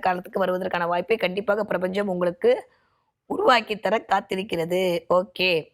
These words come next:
அடுத்து, அடுத்து சொல்லுங்க, நிறைய எதிர்பார்க்கிறேன் அப்படின்னா, மகர ராசிக்காரர்களுக்கு இந்த தொழில் மேன்மை அபரிவிதமா இருக்கு. ரெண்டாம் இடத்துல தனித்த ராகு அப்படியே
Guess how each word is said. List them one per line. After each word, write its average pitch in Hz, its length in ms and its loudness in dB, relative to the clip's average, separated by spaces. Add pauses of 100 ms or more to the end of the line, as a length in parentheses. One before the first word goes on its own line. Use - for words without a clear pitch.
(1500)
அடுத்து, 202 360 -2
அடுத்து 180 280 -4
சொல்லுங்க, 202 260 0 (100)
நிறைய 185 200 2
எதிர்பார்க்கிறேன் 175 500 -4
அப்படின்னா, 175 300 -2
மகர 190 200 4
ராசிக்காரர்களுக்கு 190 500 0
இந்த 185 140 4 (100)
தொழில் 240 300 2
மேன்மை 196 320 2
அபரிவிதமா 190 500 0
இருக்கு. 160 200 -6 (1300)
ரெண்டாம் 220 420 0
இடத்துல 202 380 -2
தனித்த 185 400 0
ராகு 190 260 2
அப்படியே 180 320 0